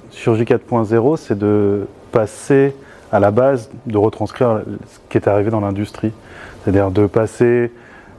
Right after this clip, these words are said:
de ce qu'on appelait la troisième révolution industrielle vers la quatrième qui est en cours,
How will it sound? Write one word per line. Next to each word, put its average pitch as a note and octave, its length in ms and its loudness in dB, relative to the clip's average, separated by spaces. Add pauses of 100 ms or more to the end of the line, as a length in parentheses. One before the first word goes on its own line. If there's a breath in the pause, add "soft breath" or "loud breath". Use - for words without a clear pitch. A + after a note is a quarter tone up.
(120)
de G2 400 2
ce - 80 -12
qu'on G#2+ 100 0
appelait F#2+ 220 0
la G2+ 100 2
troisième G#2 320 -2
révolution G2+ 400 0
industrielle G#2+ 580 2
vers G2 280 0
la F#2 100 0
quatrième A#2 600 -2
qui G#2+ 100 -8
est - 100 -6
en G2 120 -4
cours, D3 280 0